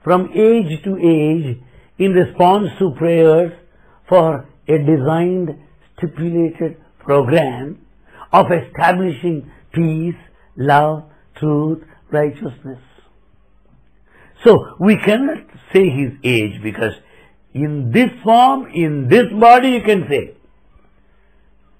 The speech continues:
But he takes forms different from time to time. Therefore, Bhagavan is very correct when he said, "No one knows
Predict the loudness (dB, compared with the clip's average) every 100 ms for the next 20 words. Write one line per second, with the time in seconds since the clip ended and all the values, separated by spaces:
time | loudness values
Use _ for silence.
0 | _ _ 0 0 0 -14 -20 _ _ -10
1 | -6 2 2 2 -12 -20 _ -16 -6 -2
2 | -2 -6 -14 -20 _ _ _ _ _ _
3 | -10 -6 -6 -6 -10 -12 -18 -20 -20 _
4 | _ _ _ _ -4 -4 -2 0 0 -2
5 | -6 -12 -12 -16 -18 -20 _ _ _ _
6 | _ _ _ _ _ _ 0 2 4 2
7 | 2 0 -2 0 0 -4 -12 -20 _ _
8 | _ _ -4 -4 0 2 2 -2 -8 -8
9 | -10 -16 -20 _ _ _ _ _ _ _
10 | _ _ _ -10 -6 -4 -6 -2 0 0
11 | -6 _ _ -10 -4 0 2 2 2 -2
12 | -4 -4 -4